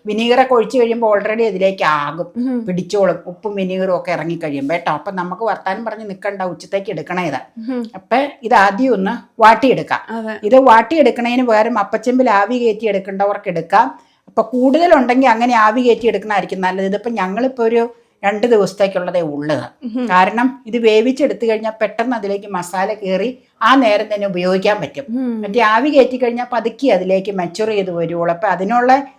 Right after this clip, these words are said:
Speaker 1: ക്വാണ്ടിറ്റി സാധനവും ഇല്ലല്ലോ, അത് കാരണമാണ് കേട്ടോ വെള്ളത്തിൽ വേവിക്കണേ.
Speaker 2: ഉം.
Speaker 1: അപ്പം വെള്ളം ഒന്ന് ചൂടായി കഴിയുമ്പോൾ ഇത് അതിലേക്ക് ഇടുക.
Speaker 2: ഉം.
Speaker 1: എന്നിട്ട് ആവശ്യത്തിന് ഉപ്പ് ചേർക്കുക. ഇത് വേവിക്കാനും ഒരു സ്വല്പം വിനീഗർ ചേർക്കുക. കാരണം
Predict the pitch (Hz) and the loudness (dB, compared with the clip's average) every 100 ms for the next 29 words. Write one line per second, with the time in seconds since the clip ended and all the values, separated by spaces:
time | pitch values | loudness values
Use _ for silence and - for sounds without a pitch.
0 | _ 233 226 240 262 269 226 208 233 262 | _ 4 4 4 0 -2 -2 -2 0 2
1 | 254 170 180 175 175 190 202 247 262 196 | 0 0 0 2 2 6 6 4 0 -2
2 | 196 196 196 180 180 185 202 185 165 165 | -2 -2 0 0 0 -2 -4 -2 -2 -2
3 | 214 254 233 - _ _ 220 220 214 262 | -2 -2 -2 -8 _ _ -2 2 4 6
4 | 269 240 - 202 233 220 196 196 196 208 | 6 4 -2 0 6 6 4 -2 -2 2
5 | 196 170 170 170 156 143 135 - 226 247 | 2 2 -4 -4 -8 -6 -6 -8 -10 -8
6 | 233 208 _ 202 208 285 285 - _ 190 | -8 -12 _ -6 0 2 2 -4 _ -2
7 | 208 220 262 262 220 190 262 214 190 175 | 0 -2 -2 -2 -2 2 2 4 4 2
8 | 190 214 294 302 _ _ _ 214 220 285 | 2 4 4 0 _ _ _ 0 4 6
9 | 208 202 202 226 226 277 277 220 226 233 | 6 6 4 4 6 4 0 -2 0 0
10 | 233 - 285 233 180 196 196 190 160 160 | 0 4 6 6 2 0 0 0 -4 -2
11 | 170 165 175 190 | -4 2 2 2